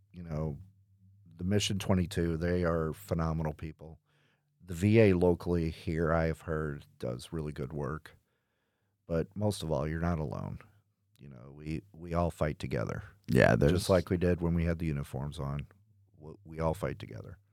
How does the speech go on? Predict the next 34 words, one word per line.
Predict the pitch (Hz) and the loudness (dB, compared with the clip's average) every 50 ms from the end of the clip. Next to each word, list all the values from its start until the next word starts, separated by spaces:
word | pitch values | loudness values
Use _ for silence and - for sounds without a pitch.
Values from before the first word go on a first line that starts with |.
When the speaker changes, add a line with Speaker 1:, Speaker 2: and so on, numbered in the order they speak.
| _ _ - | _ _ 6
Speaker 2:
Mm-hmm. | 107 107 110 110 107 107 - - - | 10 10 12 12 10 8 4 -2 -2
Speaker 1:
Don't | 90 87 85 | 0 0 0
try | 80 - 80 73 | 0 0 -2 -2
to | 67 64 | -2 -6
do | 58 64 | -10 -12
it | 57 50 50 | -14 -14 -16
alone. | 55 53 50 _ - - _ _ _ _ _ _ _ _ _ _ _ _ - - - _ _ _ _ - | -20 -20 -20 _ -20 -20 _ _ _ _ _ _ _ _ _ _ _ _ -20 -20 -20 _ _ _ _ 8
Speaker 2:
Yep, | 104 107 104 - - _ - | 10 10 10 10 4 _ 6
there's | 98 104 104 104 104 - - - - - - - - | 8 10 10 10 8 6 2 2 0 -2 -6 -6 2
resources | - 101 104 104 - 113 107 104 107 107 104 | 6 6 6 8 10 10 10 10 8 6 6
out | 101 98 98 95 | 6 6 6 6
there. | - 95 90 | 4 4 4
There's | 87 90 - | 4 2 2
people | - 101 92 - 82 | 2 2 2 4 4
out | 80 73 71 - | 2 2 2 2
there | - 85 85 | 2 2 2
to | 80 78 | 2 0
talk | - - - 80 80 - - | 0 0 2 2 2 0 0
to. | - - | 0 2
It's | - 50 - - - - | 2 4 2 2 0 -2
just | - - - - - - - - - - - - _ _ _ _ _ _ _ _ _ _ _ _ _ - - - | -2 -2 -2 -2 -4 -6 -8 -10 -14 -14 -18 -20 _ _ _ _ _ _ _ _ _ _ _ _ _ -20 -20 -12
Speaker 1:
a | 73 76 | -8 -6
matter | 73 73 80 78 | -4 -4 -4 -4
of | 76 | -6
finding | - - 64 60 50 50 - | -6 -8 -8 -8 -10 -10 -12
'em. | - 50 - - _ _ _ - | -12 -12 -12 -14 _ _ _ 2
Speaker 2:
Yep, | - - - - - _ _ _ _ _ _ | 2 2 2 0 -6 _ _ _ _ _ _
exactly. | - - - 64 - - - - 104 113 107 - - _ _ _ _ _ _ - - - - _ _ _ _ _ _ _ _ _ _ | -2 0 2 2 2 2 2 2 2 2 0 -4 -16 _ _ _ _ _ _ -20 -20 -20 -20 _ _ _ _ _ _ _ _ _ _
Well, | - 90 92 | 8 10 10
I | - | 10
appreciate | 107 - - 101 104 - 104 101 | 10 8 8 6 8 8 8 8
it, | 104 101 | 10 10
man. | 101 101 104 104 104 - | 10 10 10 10 10 8
Speaker 1:
No, | - 113 123 127 107 | 8 6 6 6 6